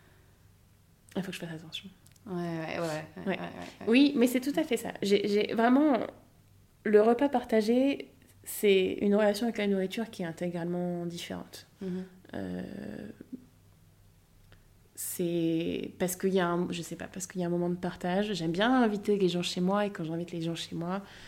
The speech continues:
Speaker 1: je fais à manger, je cuisine, j'aime bien, je fais des petits plats,
Speaker 2: Ouais.
Speaker 1: je les sers dans de la jolie vaisselle, c'est tout un moment, on est tout installés
Speaker 2: Très
Speaker 1: autour.
Speaker 2: ritualisé,
Speaker 1: Très
Speaker 2: quoi.
Speaker 1: ritualisé, très, euh,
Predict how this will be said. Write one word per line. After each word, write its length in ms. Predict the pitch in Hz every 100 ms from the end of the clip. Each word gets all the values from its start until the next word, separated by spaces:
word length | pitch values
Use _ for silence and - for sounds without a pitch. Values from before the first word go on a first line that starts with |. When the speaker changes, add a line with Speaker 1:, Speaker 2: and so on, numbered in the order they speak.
| - -
Speaker 1:
je 120 | 160
fais 200 | 160 175
à 100 | 165
manger, 340 | 165 165 175
je 140 | 190 -
cuisine, 520 | - 160 160 165 175
j'aime 220 | 165 160
bien, 280 | 160 160 175
je 120 | 180
fais 80 | 175
des 80 | 170
petits 240 | - - -
plats, 380 | - 165 165 180
Speaker 2:
Ouais. 480 | - - - -
Speaker 1:
je 60 | 170
les 120 | 165
sers 260 | 160 175 170
dans 100 | 165
de 60 | 160
la 100 | 156
jolie 280 | 160 165 165
vaisselle, 800 | 165 175 175 160 160 165 165
c'est 160 | 165 165
tout 180 | - -
un 40 | 175
moment, 520 | 180 185 180 175 175
on 60 |
est 80 | 170
tout 200 | 165 -
installés 640 | 170 - 175 170 175 175 180
Speaker 2:
Très 140 | 190
Speaker 1:
autour. 160 | 185 185
Speaker 2:
ritualisé, 720 | 180 190 185 190 190 202 202
Speaker 1:
Très 160 | 190 254
Speaker 2:
quoi. 80 | 269
Speaker 1:
ritualisé, 720 | 277 277 247 254 240 214 180
très, 400 | - 208 202 196
euh, 200 | 170 156